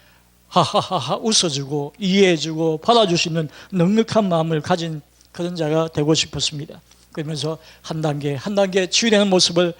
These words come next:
보게 됐습니다. 그러다가 어느 또 치유를, 치유를 받게 됐는데 내적 치유를 하는데 저도 모르게 손을 이렇게 모으고는 어린아이처럼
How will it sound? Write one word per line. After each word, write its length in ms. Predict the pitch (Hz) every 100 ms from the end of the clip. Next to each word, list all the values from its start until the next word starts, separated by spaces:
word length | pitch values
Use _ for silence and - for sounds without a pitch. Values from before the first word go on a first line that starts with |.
| -
보게 200 | - 180
됐습니다. 400 | 156 143 - 147 151
그러다가 560 | 233 247 196 170 175 - - - - _
어느 220 | 254 240 214
또 160 | 202 180
치유를, 580 | - 180 175 175 - -
치유를 420 | - 175 170 165
받게 280 | 165 165 156
됐는데 540 | 143 123 131 170 127 _ _ _ _ _ _ _ _ - - -
내적 360 | 233 185 220 294
치유를 320 | - 240 190
하는데 460 | 151 135 127 175 127 _ _ _ _ _ - - _ - -
저도 240 | - 330 285
모르게 580 | 180 165 165 170 185 - -
손을 320 | - 285 285
이렇게 280 | 233 208 208
모으고는 640 | 175 220 226 170 160 214 127 - _ _ _ _ _
어린아이처럼 840 | - 277 330 302 220 - 170 151 131